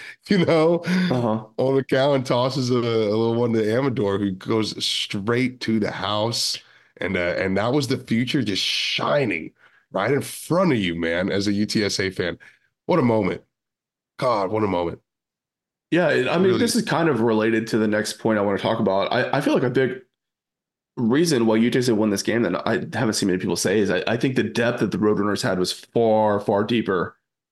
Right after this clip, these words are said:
Speaker 2: than what Marshall could bring to the table. Um, there were a lot of times that you, you could see Marshall start to get gassed, e-, especially their defense. You know, I feel like they had most of the same defensive line out there,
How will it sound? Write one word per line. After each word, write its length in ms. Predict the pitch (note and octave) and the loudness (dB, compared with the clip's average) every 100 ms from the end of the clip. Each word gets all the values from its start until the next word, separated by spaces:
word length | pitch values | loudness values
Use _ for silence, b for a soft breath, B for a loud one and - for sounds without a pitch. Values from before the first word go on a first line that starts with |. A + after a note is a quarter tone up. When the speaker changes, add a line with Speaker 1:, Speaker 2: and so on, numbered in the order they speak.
| _ | _
Speaker 2:
than 160 | A2 G#2 | 0 2
what 140 | F#2+ | 2
Marshall 280 | G2 G2 F#2+ | 0 0 -2
could 120 | F2 | -2
bring 140 | F2+ F2 | 0 0
to 80 | |
the 120 | E2 F2+ | 0 -2
table. 320 | E2 D#2 B B B _ - | 0 -4 B B B _ -6
Um, 220 | E2+ E2 | -4 0
there 100 | G#2 B2 | 0 2
were 60 | |
a 40 | G#2 | 2
lot 240 | G#2 A2 | 2 0
of 80 | F#2 | -2
times 320 | C3 G2 F#2+ | -2 -2 -2
that 100 | G2+ | 0
you, 140 | G2 G2 | 0 -2
you 280 | F2+ G#2 G#2+ | 0 0 0
could 140 | G#2+ | -2
see 180 | - G#2 | 0 2
Marshall 340 | F#2+ F#2+ - | 2 0 -2
start 220 | F2 G#2 | 0 0
to 80 | F2+ | 0
get 140 | F#2 F2+ | -2 -2
gassed, 460 | E2+ D2+ - - | -2 -2 -4 -4
e-, 40 | E2+ - | -2 -2
especially 420 | G2+ - G#2+ G#2+ | -2 -2 -2 0
their 140 | G2 G2 | 0 0
defense. 640 | F#2 F#2 D#2 - - - | -2 -2 -4 -4 -8 -6
You 100 | F#2 | -4
know, 100 | F#2 | -2
I 180 | F#2 F2 - - | -2 -2 -6 -4
feel 100 | A2+ | -2
like 120 | G2+ | 0
they 80 | G#2 | 0
had 160 | A2+ G#2 | 0 0
most 220 | G#2 - | 0 0
of 40 | |
the 40 | F#2+ | -2
same 240 | A#2 G#2 | 0 0
defensive 400 | G2 F#2 F#2 - | -2 -2 -4 -4
line 220 | G2 G2 | -2 -2
out 160 | G#2 F#2+ | -2 0
there, 320 | G#2+ G#2 G#2 | 0 0 -2